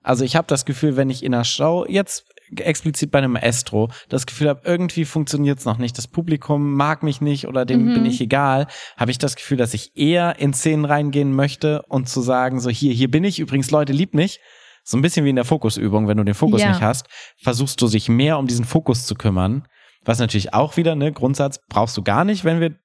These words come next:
Speaker 1: bei der Idealvorstellung sind. Aber wenn du von Anfang an das Gefühl hast, „Oh, das Publikum vibet, es ist cool, ich hab eine gute Zeit“, bin ich viel eher bereit zu sagen, „Ich muss jetzt grad nicht ins Rampenlicht, weil ich bin grad schon happy mit dem,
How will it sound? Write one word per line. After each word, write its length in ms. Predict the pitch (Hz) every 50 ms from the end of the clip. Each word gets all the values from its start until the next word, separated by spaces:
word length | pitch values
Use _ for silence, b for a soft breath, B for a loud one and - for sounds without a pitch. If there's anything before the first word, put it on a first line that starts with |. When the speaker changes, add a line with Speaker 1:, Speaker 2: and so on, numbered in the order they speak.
| _ _
Speaker 1:
bei 140 | - 139 123
der 400 | 120 131 131 143 160 160 - -
Idealvorstellung 760 | 147 139 143 135 135 151 151 - 156 - - 151 151 156 151
sind. 280 | 143 147 151 156 165 - B B B B B B B B B B B B -
Aber 200 | 127 131 131 120
wenn 100 | 131 131
du 60 | 131 120
von 160 | 127 139 131
Anfang 340 | 131 190 214 - - 165 156
an 100 | 156 151
das 140 | 147 143
Gefühl 320 | - 143 - - 165 160 151
hast, 200 | 143 135 - - -
„Oh, 140 | 143 143 139
das 120 | 127 123 123
Publikum 480 | - 190 185 165 139 - 143 135 120
vibet, 500 | 135 131 131 135 135 139 139 - - - -
es 100 | - 120
ist 280 | 135 131 - - - 170
cool, 320 | 165 156 147 143 143 143 -
ich 160 | - - -
hab 100 | 143 -
eine 80 | 139 131
gute 260 | 135 160 170 165 151
Zeit“, 440 | 139 - 151 151 139 131 139 151 - B B B B B B
bin 160 | - 131 127 123
ich 160 | 120 123 -
viel 340 | - - 196 208 185 165 -
eher 240 | - 139 147 143 139
bereit 600 | 131 131 117 123 123 120 117 117 127 131 - - _ _ _
zu 120 | - 139
sagen, 360 | 127 117 123 117 113 113 117 117 -
„Ich 180 | 135 123 120
muss 200 | 117 113 110 110 -
jetzt 180 | 95 - -
grad 200 | - - 90 - 90
nicht 140 | 87 - -
ins 180 | 98 98 - -
Rampenlicht, 640 | 90 92 90 90 90 90 101 120 123 - - - _ _
weil 220 | - 113 107 107 - -
ich 180 | 123 117 - -
bin 160 | - 117 117 107
grad 260 | - 107 110 113 -
schon 140 | - 123 117
happy 240 | 120 117 120 117
mit 140 | 107 104 98
dem, 260 | 113 107 101 101 110